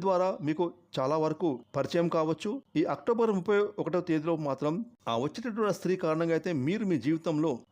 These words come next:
అభివృద్ధిలోకి వస్తారు. మీరు చక్కగా మీ జీవితాన్ని ముందుకు సాగిస్తారు.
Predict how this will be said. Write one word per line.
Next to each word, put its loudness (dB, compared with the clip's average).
అభివృద్ధిలోకి 2
వస్తారు. -2
మీరు 0
చక్కగా 0
మీ 2
జీవితాన్ని 2
ముందుకు 0
సాగిస్తారు. -2